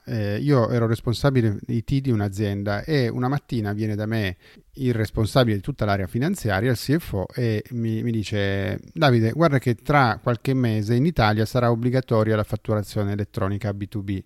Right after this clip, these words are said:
E questo sarà una grossa opportunità per noi, dobbiamo iniziare a prenderla in tempo, dobbiamo vedere come,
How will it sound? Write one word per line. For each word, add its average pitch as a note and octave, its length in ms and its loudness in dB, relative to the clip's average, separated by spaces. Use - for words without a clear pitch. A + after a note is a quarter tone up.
E A2 420 0
questo F#3 280 0
sarà A2 200 4
una G#2 120 4
grossa C#3 280 2
opportunità A2 600 2
per E3+ 180 4
noi, B2+ 300 4
dobbiamo A#2+ 320 2
iniziare A2+ 320 0
a G#2+ 60 -2
prenderla A2 400 -2
in E3+ 100 -6
tempo, A#2 320 -2
dobbiamo A2+ 240 4
vedere A#2+ 380 6
come, A2 480 4